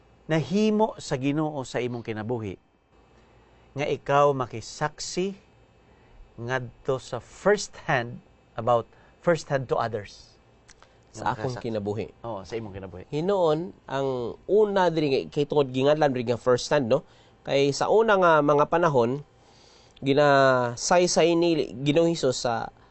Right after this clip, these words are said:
Speaker 2: iyang mga tinuod nga sila usab mahimong nga mga, mga saksi.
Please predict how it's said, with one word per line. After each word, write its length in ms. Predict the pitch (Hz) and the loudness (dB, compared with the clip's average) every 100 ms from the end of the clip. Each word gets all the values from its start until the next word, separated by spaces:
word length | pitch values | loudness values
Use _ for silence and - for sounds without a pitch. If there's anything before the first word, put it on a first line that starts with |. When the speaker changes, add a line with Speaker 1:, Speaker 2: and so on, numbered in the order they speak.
| _ - | _ -2
Speaker 2:
iyang 240 | 156 175 170 | 2 4 4
mga 160 | 160 156 | 4 2
tinuod 240 | 160 156 147 | 2 2 2
nga 80 | 143 | 0
sila 320 | 143 156 143 | 0 2 2
usab 240 | 147 151 131 | 4 0 0
mahimong 480 | 131 147 143 135 | 0 0 2 2
nga 80 | 135 | 0
mga, 280 | 127 123 123 110 - _ _ _ | -2 -2 -4 -6 -12 _ _ _
mga 160 | 113 117 139 | -10 -4 -4
saksi. 480 | - - 180 139 | -4 0 0 0